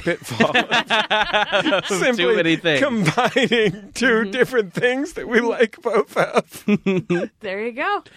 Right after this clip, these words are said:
Speaker 2: But, I mean, I
Speaker 3: I
Speaker 2: think
Speaker 3: feel
Speaker 2: that
Speaker 3: like
Speaker 2: if
Speaker 3: your
Speaker 2: you
Speaker 3: listeners are
Speaker 2: wanted
Speaker 3: into
Speaker 2: to,
Speaker 3: complex
Speaker 2: if you
Speaker 3: thought.
Speaker 2: wanted to,
Speaker 1: Mm-hmm.
Speaker 2: you know, you could continue the sexual metaphor.
Speaker 3: Mm-hmm.
Speaker 2: I mean, you know, what if the system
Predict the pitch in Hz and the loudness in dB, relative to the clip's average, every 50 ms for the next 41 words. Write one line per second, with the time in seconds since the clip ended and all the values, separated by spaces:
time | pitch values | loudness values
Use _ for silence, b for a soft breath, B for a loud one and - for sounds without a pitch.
0 | B B B B B B B B B B B B B B - 240 311 349 277 285 | B B B B B B B B B B B B B B 0 0 2 2 2 2
1 | 262 254 247 240 226 - - 285 226 - 226 214 196 196 214 233 214 190 226 220 | 2 4 4 2 2 2 2 0 2 2 0 0 2 2 0 0 2 2 2 2
2 | 190 - 196 208 226 269 302 302 330 - - - 208 190 180 185 196 240 302 302 | 2 2 4 4 4 4 4 2 0 0 0 0 2 2 2 2 -2 -4 -6 -8
3 | 302 - - 180 175 190 196 185 170 160 170 202 240 262 302 302 233 175 160 - | -6 0 0 0 0 2 2 2 2 4 4 4 4 4 4 4 2 0 -2 -2
4 | - 143 120 110 117 143 190 - _ _ _ _ - 139 120 139 165 160 143 127 | -2 0 0 2 0 -2 -4 -6 _ _ _ _ -12 -8 -2 0 2 2 2 2
5 | 117 113 120 123 - 151 151 - - 123 - 139 131 - 170 165 170 151 135 123 | 2 0 -2 -4 -6 -8 -10 -10 -10 -8 -8 -8 -4 0 0 2 2 2 0 -2
6 | 120 - 123 110 - - 117 101 98 104 95 95 - - 110 95 92 101 127 165 | -4 -4 -4 -4 -4 -6 -6 -6 -4 -4 -4 -6 -6 -6 -4 -4 -2 -2 -2 -4
7 | - - 226 214 196 214 202 240 - 139 139 135 127 120 120 123 120 - _ _ | -4 -10 -12 -10 -10 -10 -8 -2 0 2 2 2 2 2 0 -2 -6 -10 _ _
8 | _ _ _ _ _ _ _ _ _ _ _ _ _ _ _ _ _ _ _ 160 | _ _ _ _ _ _ _ _ _ _ _ _ _ _ _ _ _ _ _ 2
9 | 170 165 143 120 110 120 135 151 - _ _ _ _ _ _ _ _ _ _ _ | 2 4 4 4 2 0 -2 -4 -8 _ _ _ _ _ _ _ _ _ _ _
10 | _ _ _ _ _ _ _ _ _ _ _ _ _ _ _ 131 143 180 190 196 | _ _ _ _ _ _ _ _ _ _ _ _ _ _ _ 0 2 4 4 4
11 | 175 - 160 156 - - - 220 240 - - 170 151 135 160 190 220 | 2 2 -2 -2 -2 0 0 0 0 2 4 4 4 6 4 2 0